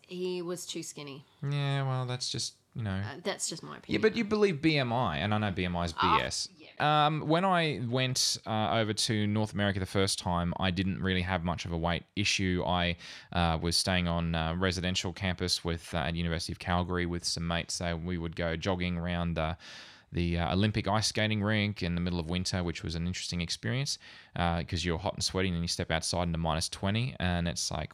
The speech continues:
Speaker 2: "Ooh, that's brisk." Anyway, uh, so I didn't actually have a weight problem until after that, and I sort of stopped moving, and I started driving everywhere, and then my weight sort of gradually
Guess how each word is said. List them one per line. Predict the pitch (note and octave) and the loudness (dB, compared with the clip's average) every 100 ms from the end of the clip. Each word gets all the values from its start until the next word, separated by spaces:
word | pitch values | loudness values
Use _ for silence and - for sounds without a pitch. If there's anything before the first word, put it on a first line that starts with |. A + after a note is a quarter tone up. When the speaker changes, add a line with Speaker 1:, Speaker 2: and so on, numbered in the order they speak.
| - | -2
Speaker 2:
"Ooh, | F4+ F#4+ A3 | 2 2 0
that's | C#3+ - | -2 -6
brisk." | - A2+ - - - - - - - | -4 -2 -2 -10 -20 -20 -18 -18 -2
Anyway, | C#3 C3 A#2+ B2 - | 2 4 4 4 2
uh, | A#2+ C3 C3 B2 | 2 4 4 4
so | - D3 | 4 6
I | D3+ | 6
didn't | F3 | 4
actually | B2 A2 C3 - A#2+ | 2 2 0 2 0
have | A2 | 2
a | |
weight | G#2+ G#2+ | 0 0
problem | - G#2 | 0 -2
until | G2+ G#2 G2+ | 0 -2 -2
after | G2+ G#2+ A2 - | 2 2 2 -2
that, | E2+ E2 | -2 -2
and | C#2+ F#2+ | -2 -2
I | |
sort | F#2+ - G2 | 0 0 0
of | F2+ | 0
stopped | - - G2+ - - | 0 2 0 0 -2
moving, | F2+ F#2 F2+ D#2+ E2 - | 2 2 2 0 -4 -4
and | F2+ F2 F2 | -2 0 0
I | |
started | F2 F#2 E2+ | -2 -2 -2
driving | D#2 G2+ B2+ B2+ | 2 4 4 2
everywhere, | B2 A#2 G#2+ A2 G#2 G#2 D2+ | 2 2 2 2 4 2 2
and | F2+ F2+ F2 F2 | 0 2 2 0
then | F2+ F2 | 0 0
my | F2 E2+ | 0 0
weight | E2 D#2+ | 0 -2
sort | - F2 | -2 -2
of | E2 | -2
gradually | F2 F2 F2 E2+ E2+ E2 | 0 0 0 -2 0 -2